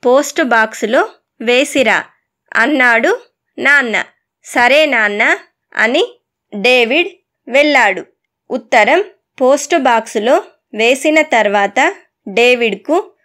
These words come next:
పోస్టాఫీసులో ఏం జరుగుతున్నది, ఉత్తరాలు ఎట్లా చేరుతాయి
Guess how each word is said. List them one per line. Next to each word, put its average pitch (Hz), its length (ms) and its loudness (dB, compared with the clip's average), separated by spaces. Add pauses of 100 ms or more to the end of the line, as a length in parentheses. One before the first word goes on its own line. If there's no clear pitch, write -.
(260)
పోస్టాఫీసులో 269 1040 0 (320)
ఏం 262 320 0
జరుగుతున్నది, 233 1080 -2 (380)
ఉత్తరాలు 254 760 0 (320)
ఎట్లా 262 360 0
చేరుతాయి 247 960 0